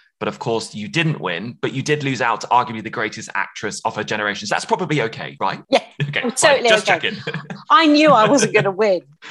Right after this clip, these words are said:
Speaker 2: I knew I, I went to see Patti LuPone playing Mama Rose in Gypsy when they were in previews,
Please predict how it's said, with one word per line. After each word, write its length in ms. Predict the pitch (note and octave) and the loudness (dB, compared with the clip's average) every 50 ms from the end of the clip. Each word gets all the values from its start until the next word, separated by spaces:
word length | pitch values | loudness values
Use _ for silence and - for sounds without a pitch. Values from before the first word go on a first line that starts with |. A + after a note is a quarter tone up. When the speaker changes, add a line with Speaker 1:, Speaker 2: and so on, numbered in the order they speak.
| - - - - - D#3+ | -20 -20 -16 -8 -4 0
Speaker 2:
I 120 | C#3+ G3+ G#3 | 0 0 0
knew 460 | G3+ A3 A#3 A#3+ C4+ C#4 C#4 C4+ A#3+ | -2 -4 -6 -4 -2 -2 -2 0 -2
I, 120 | G#3+ F#3+ - | -2 -2 -2
I 80 | - G3+ | -4 -4
went 220 | G3+ A#3 A#3 A#3 | -4 -6 -6 -8
to 80 | - A3 | -12 -16
see 240 | - - B3 A#3+ B3+ | -12 -8 -8 -8 -4
Patti 260 | - - F#3+ - E3+ | 0 0 0 0 0
LuPone 440 | E3 F3 - - G#3 E3 D3+ E3 E3 | -4 -6 -4 -4 -4 -4 -4 -6 -6
playing 340 | _ F#3 F3 E3 D#3 D#3+ E3 | _ -2 -2 -2 -4 -6 -4
Mama 260 | E3 E3+ E3 E3 D#3+ | -2 -2 -2 -2 -2
Rose 320 | D#3+ E3 E3 D#3 D#3 D3+ D#3 | -4 -4 -4 -4 -4 -6 -8
in 140 | E3 D#3 | -10 -10
Gypsy 560 | D3+ - E3 E3 - - - - D3 C#3+ D3+ - _ | -6 -4 -6 -6 -6 -10 -6 -4 -4 -4 -4 -8 _
when 240 | - F3+ F3+ F3 E3 | 2 4 4 4 4
they 120 | F3+ E3+ E3+ | 4 4 4
were 120 | D#3+ E3+ | 6 4
in 140 | E3+ E3+ E3+ | 4 2 2
previews, 680 | E3 - - A3 G#3 G3+ G3+ G3 - - C#3 C#3+ C#3+ C#3 | 0 0 0 2 2 2 0 -4 -4 -4 -4 -4 -4 -6